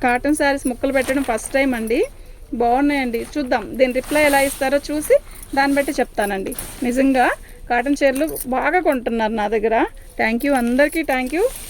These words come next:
అయితే కాటన్ చీరలు ఇప్పుడు ము-, టూ కట్స్ తెచ్చాను. క్వాలిటీ అయితే నిజంగా బాగుంది. కరిష్మా తీసుకుంటున్నారంటే బాగుంటుందనే కదా, అలాగే ఇది కూడా అంతే. క్వాలిటీ దగ్గరకు పెట్టుకొనైనా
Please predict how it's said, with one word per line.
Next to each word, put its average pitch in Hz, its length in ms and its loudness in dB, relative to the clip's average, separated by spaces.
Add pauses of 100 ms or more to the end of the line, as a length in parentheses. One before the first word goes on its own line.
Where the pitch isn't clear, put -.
(180)
అయితే 247 220 0 (260)
కాటన్ 247 300 0
చీరలు 294 260 -2 (100)
ఇప్పుడు 302 280 -2 (460)
ము-, 254 80 0 (180)
టూ 277 80 0 (100)
కట్స్ 277 240 0
తెచ్చాను. 247 400 0 (280)
క్వాలిటీ 240 340 0
అయితే 269 140 0 (100)
నిజంగా 262 280 0 (120)
బాగుంది. 247 400 2 (400)
కరిష్మా 262 420 4
తీసుకుంటున్నారంటే 277 720 4 (220)
బాగుంటుందనే 269 680 4
కదా, 254 160 2 (240)
అలాగే 240 340 2
ఇది 240 140 2
కూడా 254 180 6
అంతే. 247 220 4 (340)
క్వాలిటీ 247 380 4
దగ్గరకు 254 300 4
పెట్టుకొనైనా 254 440 4